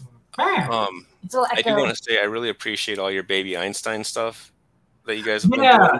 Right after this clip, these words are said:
Speaker 1: yeah. We have someone also working with us, um, Robert, who's gonna show how to take apart and,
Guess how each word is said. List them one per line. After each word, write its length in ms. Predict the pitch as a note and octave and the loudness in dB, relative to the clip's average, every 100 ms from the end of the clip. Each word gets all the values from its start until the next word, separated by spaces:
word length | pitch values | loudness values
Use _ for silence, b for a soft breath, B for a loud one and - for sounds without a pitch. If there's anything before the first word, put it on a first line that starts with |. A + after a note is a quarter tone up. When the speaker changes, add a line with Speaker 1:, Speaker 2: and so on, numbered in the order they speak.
| - | 0
Speaker 1:
yeah. 220 | F3 G3+ | 4 6
We 140 | F3+ G#3 | 6 6
have 200 | A#3+ - | 6 4
someone 260 | A#3+ A#3+ | 2 4
also 260 | D#4 G#3 G3+ | 4 2 2
working 280 | F#3 G3 F#3+ | 2 4 4
with 180 | D#3+ E3 | 4 2
us, 260 | C#3+ - - | 0 -2 2
um, 260 | D#3 D3 | 4 4
Robert, 440 | D3 D#3 D#3+ C#3 C3+ | 6 6 6 2 0
who's 120 | C#3 | -2
gonna 160 | D3+ C#3 | 0 0
show 200 | E3+ D3 | 2 4
how 80 | |
to 160 | C#3+ C#3 | 4 0
take 220 | - D#3 | -4 -4
apart 300 | C#3 D#3+ C#3+ | 0 2 4
and, 200 | C3 B2 | 2 -2